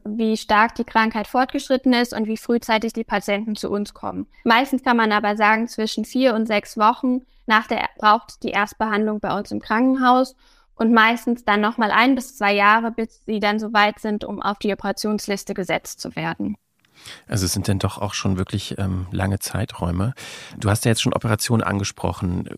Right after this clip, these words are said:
Speaker 2: Wie wird die ganz konkret durchgeführt?
Speaker 1: Die Operationen finden ungefähr drei bis vier Mal im Jahr statt und da kommt ein Team aus internationalen und nationalen Chirurgen und Anästhesisten zusammen. Beispielsweise bei unserer letzten Operationsphase hatten wir rund vierzig Patientinnen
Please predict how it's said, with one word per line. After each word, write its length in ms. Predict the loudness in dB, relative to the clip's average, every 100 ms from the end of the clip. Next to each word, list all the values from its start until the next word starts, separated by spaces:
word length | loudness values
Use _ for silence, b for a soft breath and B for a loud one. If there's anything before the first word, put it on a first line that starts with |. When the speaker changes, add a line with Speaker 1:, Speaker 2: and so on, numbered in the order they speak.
| -16
Speaker 2:
Wie 460 | -16 -6 -2 -2 0
wird 160 | -2
die 100 | -2
ganz 320 | 0 0 0 -2
konkret 440 | -2 0 -2 0
durchgeführt? 560 | -2 -2 -6 -4 -6 -10 _ _ _ _
Speaker 1:
Die 160 | 0 2
Operationen 560 | 4 2 4 6 6
finden 480 | 6 2 2 2 0
ungefähr 420 | 2 0 0 0
drei 200 | 2 2 0 -4
bis 180 | -4 0
vier 340 | 2 4 2
Mal 260 | 2 0 0
im 120 | 0
Jahr 240 | 2 2 2
statt 380 | -2 -4 -2
und 160 | -4 -2
da 120 | -2
kommt 280 | -2 -4 -2
ein 160 | -4 -2
Team 260 | 0 0
aus 140 | 0 -4
internationalen 760 | -2 0 0 0 0 2 2
und 100 | 2
nationalen 580 | 0 -2 0 0 2 0
Chirurgen 460 | -2 2 4 4 2
und 120 | 0
Anästhesisten 800 | 0 -2 -4 -6 -6 -6 -6 -8
zusammen. 480 | -6 0 0 0 -6 b b b
Beispielsweise 920 | 0 2 2 -2 -2 _ 4 4 4
bei 220 | 2 2 2
unserer 240 | 0 2
letzten 520 | 2 0 -4 -2 -2
Operationsphase 880 | -2 -2 -2 2 2 2 4 2 4
hatten 220 | 2 2
wir 120 | 0 2
rund 180 | 0
vierzig 340 | 2 2 0 -4
Patientinnen 720 | -6 -2 -2 2 4 4 2